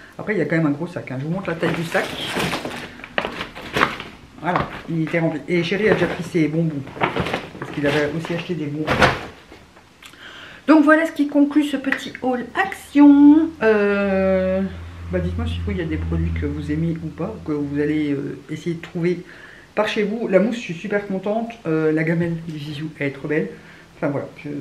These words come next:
je suis encore bien contente de mes petits achats. Riley est en train de fouiller dans le sac. Et donc, euh, bah écoutez, on se retrouve demain pour le vlog à dix-sept heures trente comme d'habitude. N'oubliez pas de mettre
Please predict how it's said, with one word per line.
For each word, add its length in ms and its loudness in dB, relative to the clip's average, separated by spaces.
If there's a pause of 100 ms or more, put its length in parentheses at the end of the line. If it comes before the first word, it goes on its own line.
(120)
je 60 -16
suis 100 -12
encore 200 -8
bien 100 -6
contente 300 -12
de 60 -6
mes 80 -6
petits 280 -10
achats. 340 -8 (120)
Riley 220 -4
est 40 -4
en 80 -2
train 140 -8
de 60 -8
fouiller 200 -8
dans 100 -2
le 60 -4
sac. 320 -12 (1000)
Et 220 6
donc, 440 2
euh, 220 10
bah 100 4
écoutez, 260 -2
on 80 0
se 100 -8
retrouve 260 -10
demain 300 2
pour 280 -6
le 360 2
vlog 680 2 (340)
à 60 -6
dix-sept 320 -6
heures 100 -12
trente 300 -8
comme 180 -4
d'habitude. 480 -4
N'oubliez 320 -2
pas 140 -2
de 120 -2
mettre 260 -4